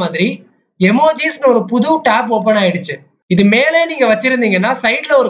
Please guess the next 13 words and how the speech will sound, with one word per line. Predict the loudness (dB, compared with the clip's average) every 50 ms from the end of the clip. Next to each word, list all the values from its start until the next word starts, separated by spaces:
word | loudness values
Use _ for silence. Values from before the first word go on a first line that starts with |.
| -2
close | 0 0 2 0 0 -2 -2
button | -2 -2 -2 -4 -4 -2
காட்டுது. | -4 -4 -4 -6 -4 -2 0 0 0 -2 -6 -8 -6 -4
அது | -2 0 2 2 0
ஏன்னா | 0 0 0 2 2
எமோஜிங்கிறது | 2 2 0 0 -2 -4 -4 -2 0 0 0 0 0 -2 -2
extras | -4 -6 -6 -2 0 0 0 0 0 0
மாதிரி. | 0 0 0 -2 -6 -10 -16 _ _ _ _ _ _ -10
இது | -4 -2 0 0
எல்லாமே | 0 -2 -4 -4 -4 -6 -4 -2
டிஃபால்ட்டா | -2 -2 0 2 0 2 2 0 0 0
இருக்கு, | -2 -2 -2 -2 -2 -2 -6 -14 _ _ _ _ _ _ -6 -4
ஆனா | -2 0